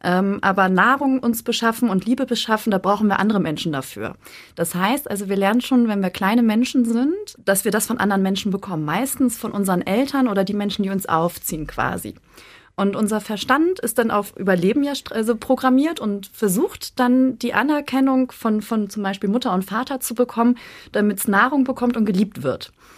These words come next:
Und wenn mal irgendwas ist, irgendeine Unterbrechung oder was auch immer, oder Mama ist gestresst oder Papa ist die ganze Zeit am Arbeiten oder wie auch immer,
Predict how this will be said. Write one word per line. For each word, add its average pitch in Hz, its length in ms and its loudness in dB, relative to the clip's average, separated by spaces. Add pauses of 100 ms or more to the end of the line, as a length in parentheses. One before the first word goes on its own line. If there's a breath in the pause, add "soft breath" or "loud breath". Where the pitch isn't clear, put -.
(140)
Und 190 160 0
wenn 208 100 2
mal 220 160 2
irgendwas 269 360 2
ist, - 280 -2
irgendeine 226 280 2
Unterbrechung 226 560 0
oder 180 180 -2
was 175 160 -2
auch 151 120 -2
immer, 165 180 -2
oder 175 100 0
Mama 214 300 2
ist 220 120 -6
gestresst 247 440 -4
oder 196 160 -4
Papa 233 240 -6
ist - 220 -8
die 233 40 -6
ganze 226 240 -2
Zeit 220 220 -4
am 202 120 -2
Arbeiten 247 440 0
oder 165 160 0
wie 190 100 0
auch 190 140 -2
immer, 220 260 2